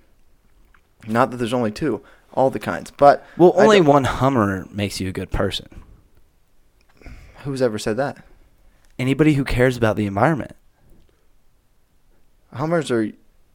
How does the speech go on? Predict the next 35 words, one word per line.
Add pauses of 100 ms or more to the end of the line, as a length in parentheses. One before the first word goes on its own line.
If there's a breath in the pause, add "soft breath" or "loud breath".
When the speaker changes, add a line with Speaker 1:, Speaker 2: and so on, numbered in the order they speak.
(160)
Speaker 1:
derived
from
military
vehicles.
You
don't
like
the
military? (1080 soft breath)
Speaker 2:
I
don't
like
our
military
spending,
but
that's
a
completely
different
thing
because
we
Speaker 1:
Stick
Speaker 2:
don't
Speaker 1:
to
sports. (100)
Speaker 2:
we, (180)
yeah,
exactly.
That's
a
completely
different
thing.